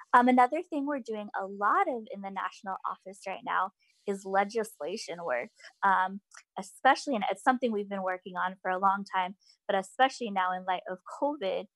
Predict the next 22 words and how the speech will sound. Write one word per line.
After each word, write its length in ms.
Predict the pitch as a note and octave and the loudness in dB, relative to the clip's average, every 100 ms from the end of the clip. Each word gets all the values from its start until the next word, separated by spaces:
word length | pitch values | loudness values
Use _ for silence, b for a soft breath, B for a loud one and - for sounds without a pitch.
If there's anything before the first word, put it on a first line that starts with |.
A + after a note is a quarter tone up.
| _ _ - | _ _ -6
and 160 | G#3 | -2
the 60 | G3+ | 0
multiple 460 | G3 G3 - G3 | 0 0 -2 -2
stimulus 580 | G3 - C4+ C4+ A3 G3 - | -2 -4 -2 0 0 -2 0
packages 460 | F#3 F#3 G3 G3 F#3+ | -2 -2 -6 -10 -6
that 140 | F3+ | -4
are 140 | F#3 F#3 - | -4 -8 -8
coming 240 | F#3+ F#3 | -8 -2
out. 240 | - F3+ - _ B B B | 4 4 4 _ B B B
Um, 200 | G3+ G3 - | 4 4 2
Clark 220 | A3 G#3+ | 2 4
Rockwell 440 | A3+ G3 G3 - F#3+ | 4 4 4 0 0
and 60 | F#3+ | -2
myself 420 | F3+ F#3+ E3+ F3+ - | -8 -10 -6 -6 -8
are 120 | F#3+ - - | -12 -8 0
constantly 640 | A3 A#3 - G3+ - G3+ - | 0 0 -6 -16 -12 -8 0
talking 480 | F#3 - - F#3+ - b b - - | 0 0 -6 -12 -16 b b -12 0
to 320 | G#3+ F#3+ F#3 - | 2 2 -2 -6
legislative 640 | G#3 G3+ G3+ G#3+ - G3 F#3+ | 0 2 2 -2 -2 -2 0
offices 580 | - F#3+ G#3 - G3 - | 0 -2 -6 -8 -10 -4
saying, 260 | F#3 F3 G3 - | -4 -4 -4 4
"Hey, 240 | D#4 G#3 | 4 2